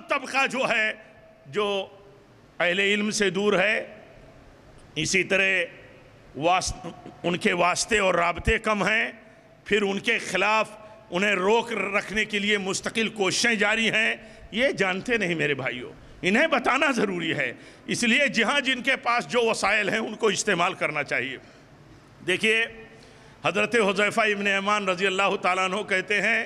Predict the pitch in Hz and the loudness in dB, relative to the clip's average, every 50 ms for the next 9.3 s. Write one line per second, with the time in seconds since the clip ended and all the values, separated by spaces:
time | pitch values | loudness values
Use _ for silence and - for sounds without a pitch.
0 | - - - - - - - - - 165 185 214 240 254 254 247 247 240 - - | -6 -10 -20 -20 -20 -20 -18 -12 -8 -2 0 0 2 2 2 0 -2 -4 -8 -16
1 | - - - - - - - - - - - 254 269 262 254 - 226 208 214 196 | -20 -20 -20 -20 -20 -20 -16 -10 -6 -2 0 0 0 0 0 0 0 0 0 0
2 | 196 196 190 185 160 143 175 175 - 175 160 - - 156 139 - 147 139 - - | 0 -2 -2 -4 -4 -2 -2 -2 0 0 -2 -2 -2 -4 -4 -2 -4 -4 -2 -2
3 | 131 117 107 - - - - - - - - - 180 180 196 220 226 214 196 - | -4 -4 -4 -8 -12 -16 -20 -20 -20 -16 -6 -2 0 2 2 2 0 -2 -4 -2
4 | - 233 226 226 - 220 214 208 214 220 214 220 233 233 240 330 - - - - | 0 -2 -2 0 2 0 2 2 2 2 2 4 2 2 0 -2 -6 -10 -16 -20
5 | - - - - - 151 185 208 202 - - 202 185 185 185 208 185 196 196 190 | -20 -20 -12 -4 0 0 2 2 2 0 0 -2 -2 0 0 0 0 0 2 2
6 | 190 202 190 185 190 185 151 - - 202 190 170 175 180 175 175 190 190 202 208 | 2 2 2 0 -2 -4 -6 -4 -4 -4 -2 0 0 0 0 2 2 2 2 2
7 | 208 208 202 - - - - - - - 196 190 180 - - 214 226 220 196 165 | 0 -2 -4 -10 -20 -20 -20 -20 -10 -4 -2 -2 0 0 2 2 2 0 0 0
8 | 185 175 185 196 180 180 170 175 185 175 175 185 180 175 180 180 170 165 175 180 | -2 -2 -2 -2 -2 -2 0 0 0 0 0 -2 -2 0 -2 -2 0 0 0 2
9 | 190 202 208 208 240 | 2 2 0 -2 -4